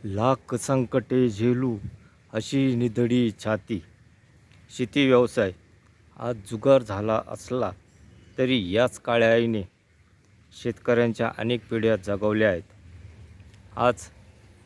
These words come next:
शासकीय धोरणांमुळे कृषीप्रधान देशातील शेतकरी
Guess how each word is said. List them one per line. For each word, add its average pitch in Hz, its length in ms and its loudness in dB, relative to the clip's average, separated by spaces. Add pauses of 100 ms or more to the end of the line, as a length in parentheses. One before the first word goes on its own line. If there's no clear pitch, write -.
(720)
शासकीय 127 440 0
धोरणांमुळे 117 760 2 (880)
कृषीप्रधान 123 720 2
देशातील 117 560 0
शेतकरी 110 520 -2